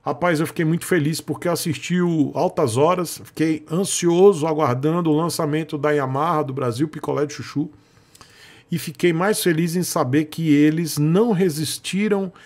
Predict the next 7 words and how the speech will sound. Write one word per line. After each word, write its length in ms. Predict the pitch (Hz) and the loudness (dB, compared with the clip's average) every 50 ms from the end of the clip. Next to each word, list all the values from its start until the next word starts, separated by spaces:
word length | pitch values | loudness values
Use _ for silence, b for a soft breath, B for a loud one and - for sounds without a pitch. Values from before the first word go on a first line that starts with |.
| B B B B B B B | B B B B B B B
ao, 640 | - 160 165 180 160 180 170 151 147 131 127 110 107 B B B B B B | -2 0 2 4 4 4 4 4 2 2 -2 -4 -6 B B B B B B
ao, 640 | - 151 147 160 170 160 156 135 127 117 110 110 117 127 - _ _ _ _ - | -6 -2 0 2 4 4 4 4 2 0 -2 -6 -12 -14 -16 _ _ _ _ -18
à 60 | - | -16
campanha 680 | - - - 190 143 127 - - - 208 254 240 202 175 | -8 -2 0 0 0 0 -4 2 4 4 6 6 6 4
publicitária 880 | - 170 165 151 160 165 - - 151 - - - 147 156 156 147 143 | 2 -2 -2 0 0 0 0 -2 -6 -6 -2 0 2 4 4 4 2
da 160 | 143 135 170 165 | 2 0 -2 0
Honda. 600 | 120 110 135 165 180 175 143 127 120 120 127 | 0 0 0 0 0 0 0 -2 -2 -4 -8